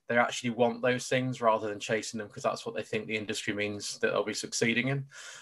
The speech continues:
Um, I run an online training company called the Inner Athlete Program, where I work with, um, aspiring and current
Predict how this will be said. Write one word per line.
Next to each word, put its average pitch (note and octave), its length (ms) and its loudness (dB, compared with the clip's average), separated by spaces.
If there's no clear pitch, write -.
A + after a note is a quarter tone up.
Um, G#2+ 360 4
I A#2 40 2
run A#2+ 160 4
an A#2+ 80 4
online A#2 360 2
training C3+ 340 4
company C3+ 380 0
called A#2+ 220 -4
the A#2 80 -2
Inner A2+ 140 2
Athlete B2 320 0
Program, B2+ 500 4
where A2+ 140 0
I A2 40 4
work A2 220 2
with, G#2+ 480 -2
um, G2+ 340 2
aspiring A2+ 680 2
and A2+ 280 -2
current A#2+ 400 0